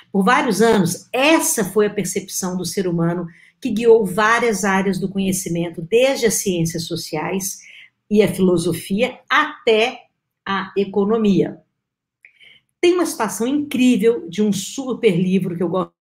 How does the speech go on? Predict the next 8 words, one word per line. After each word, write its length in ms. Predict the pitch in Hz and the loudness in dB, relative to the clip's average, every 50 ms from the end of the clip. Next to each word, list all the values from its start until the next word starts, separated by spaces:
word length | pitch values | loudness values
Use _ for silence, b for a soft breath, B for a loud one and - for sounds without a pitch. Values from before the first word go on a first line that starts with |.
| _ - - _ _ _ - - - 165 | _ -20 -20 _ _ _ -20 -16 -12 -8
demais, 640 | 160 254 247 226 190 175 175 185 196 202 - - | -6 -4 -2 -2 -2 -2 -2 -2 -4 -4 -6 -6
é 60 | - 185 | -6 -6
um 100 | 180 180 | -4 -2
livro 240 | 180 160 165 - _ _ _ | -4 -4 -4 -10 _ _ _
de 200 | 165 165 180 214 | -8 2 4 4
economia 500 | 220 220 233 226 214 190 170 180 202 196 | 4 6 4 0 0 0 0 0 0 0
super 260 | 196 - 226 - 196 | 0 -2 -4 -4 -2
importante, 540 | 185 165 170 170 170 - 175 170 180 180 | -2 -2 -4 -6 -6 -4 -4 -4 -4 -6